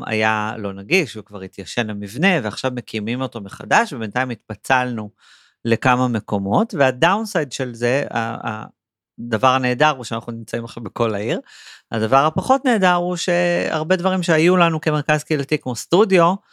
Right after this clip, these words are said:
אין לנו כרגע, אז אנחנו נעזרים באחיות שלנו, ואנחנו נ-, נעזרנו במרכז קהילתי נווה צדק, והלכתי שם להתארח אצל עומר המהממת שנותנת לנו לעשות חזרות לוויקסטוק אצלה,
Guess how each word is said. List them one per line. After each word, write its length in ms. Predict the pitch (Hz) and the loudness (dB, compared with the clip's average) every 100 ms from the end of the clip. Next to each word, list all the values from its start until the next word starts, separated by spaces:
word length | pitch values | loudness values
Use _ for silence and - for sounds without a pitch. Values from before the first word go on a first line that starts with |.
| _ _ _ | _ _ _
אין 160 | - 247 | 2 4
לנו 300 | 262 247 233 | 2 0 -6
כרגע, 380 | - 185 180 175 165 - | -2 0 4 2 0 -4
אז 80 | 143 | -2
אנחנו 200 | 151 160 | -2 0
נעזרים 440 | 156 147 151 160 | 0 2 2 4
באחיות 480 | 151 143 135 113 110 | 2 2 2 0 0
שלנו, 380 | - 151 202 220 | 0 0 2 0
ואנחנו 300 | 147 - 127 | -2 -2 -4
נ-, 260 | 120 - 120 | -4 -6 -4
נעזרנו 380 | 117 131 127 | 0 0 0
במרכז 400 | 117 107 104 120 | -4 -8 -4 -6
קהילתי 380 | - 110 101 113 | -4 -8 -6 -6
נווה 220 | 104 104 | -6 -6
צדק, 460 | 104 - 214 226 - - - - - - _ - | -2 2 2 2 -2 -14 -20 -20 -20 -20 _ -12
והלכתי 720 | 110 139 139 135 139 139 143 | 2 4 6 6 4 2 -4
שם 200 | - 117 | -4 -2
להתארח 420 | 110 - 113 113 | -2 0 -2 -2
אצל 240 | 113 117 110 | -4 -2 -2
עומר 280 | 113 113 | -2 -2
המהממת 560 | 104 104 104 113 113 104 | -4 -6 -2 0 0 -2
שנותנת 960 | - 110 104 104 104 104 - 107 120 117 | -4 -4 -4 -6 -6 -8 -6 -4 -2 -2
לנו 160 | 113 | -2
לעשות 280 | 107 101 113 | -2 -4 -6
חזרות 460 | - 113 107 110 - | -2 -2 0 0 0
לוויקסטוק 540 | 104 107 - 113 - | 0 0 -2 -6 -6
אצלה, 380 | 104 - 160 190 | -8 2 4 4